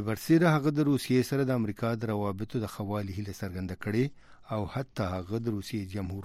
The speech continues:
رئیس ولادیمیر پوتین په دې هم ستایلی دی چې د واشنګټن نه یې د روسیې د ډیپلوماتانو د شړلو په مقابل کې متقابل عکس العمل نه دی څرګند کړی.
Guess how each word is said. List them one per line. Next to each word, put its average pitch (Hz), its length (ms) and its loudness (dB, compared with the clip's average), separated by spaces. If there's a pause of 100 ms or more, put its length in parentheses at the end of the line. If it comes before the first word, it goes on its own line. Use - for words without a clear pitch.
رئیس 123 220 0 (720)
ولادیمیر 117 600 2
پوتین 160 280 2
په 131 120 -2
دې 117 140 4
هم 147 180 2 (100)
ستایلی 107 380 0
دی 110 140 -2
چې 131 140 -6
د 113 140 -2
واشنګټن 101 580 -4 (160)
نه 110 160 0
یې 117 100 6 (500)
د 127 40 -2 (120)
روسیې 107 380 -2
د 123 100 0 (100)
ډیپلوماتانو 107 760 -2
د 98 80 -8
شړلو 110 420 0
په 104 60 -4
مقابل 98 440 -6
کې 117 280 -6
متقابل 104 640 -4 (180)
عکس - 220 -12
العمل 92 300 -6 (120)
نه 131 80 -2
دی 101 120 -4
څرګند 87 440 -10
کړی. 85 180 -12